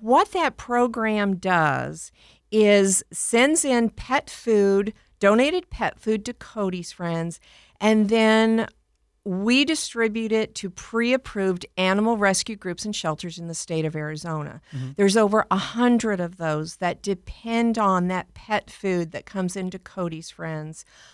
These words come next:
Speaker 1: um, from Greater Good. So that's, that's, you know, we were honored to receive that,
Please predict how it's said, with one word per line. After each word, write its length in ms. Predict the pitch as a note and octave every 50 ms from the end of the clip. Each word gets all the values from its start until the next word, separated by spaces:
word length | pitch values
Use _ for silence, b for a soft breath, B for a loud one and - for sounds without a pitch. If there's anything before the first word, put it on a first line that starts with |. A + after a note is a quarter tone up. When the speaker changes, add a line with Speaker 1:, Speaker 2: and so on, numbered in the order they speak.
| b -
Speaker 1:
um, 180 | - F#3 F3+
from 240 | - - G3+ G3 F3+
Greater 340 | E3+ F#3 F3 E3 D#3 E3 D#3
Good. 400 | D3 D#3+ D#3 - - - - - b b b b b b b b b -
So 140 | - - A3
that's, 380 | G3 A#3 B3 C4 C4 - - - -
that's, 500 | F#3 G3 G#3+ A3+ A#3 A3+ - - - - - -
you 200 | G#3+ A3 G#3+ G3+
know, 140 | G3 F#3+
we 220 | F#3+ G3+ G#3 G3+ G3
were 200 | G3 G3 F#3+ -
honored 300 | - F#3 F#3 F#3 F#3+ F#3+
to 100 | - G3
receive 520 | F#3 F#3 F3+ - - F#3 F3+ F3 F3 E3+
that, 440 | F3 E3 E3 E3 E3 - - -